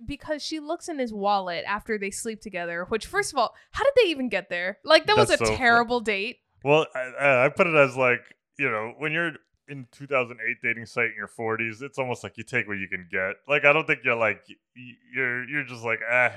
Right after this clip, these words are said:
Speaker 2: it wasn't aw-," as long as it's not awful, you kinda just see it through.
Speaker 1: Ugh.
Speaker 2: I'm not saying it's a, I'm not saying it's fun.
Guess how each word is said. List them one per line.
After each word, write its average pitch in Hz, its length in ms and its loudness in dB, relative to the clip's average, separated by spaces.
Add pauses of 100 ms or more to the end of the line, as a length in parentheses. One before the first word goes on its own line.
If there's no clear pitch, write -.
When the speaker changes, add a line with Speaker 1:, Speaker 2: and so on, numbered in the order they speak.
(100)
Speaker 2:
it 127 40 -8
wasn't 143 320 -4 (120)
aw-," 110 100 -8 (220)
as 147 100 -2
long 226 160 2
as 247 80 -2
it's 175 120 -6
not 147 220 2
awful, 131 600 0 (220)
you 127 140 -2
kinda 113 280 4
just 107 200 -6
see 120 80 -4
it 104 200 -2
through. 110 260 -4
Speaker 1:
Ugh. - 480 -16
Speaker 2:
I'm 214 60 -2
not 240 120 6
saying 180 160 4
it's 160 140 4
a, 151 40 -6 (140)
I'm 196 120 -4
not 214 120 2
saying 165 200 4
it's 139 100 -2
fun. 156 400 0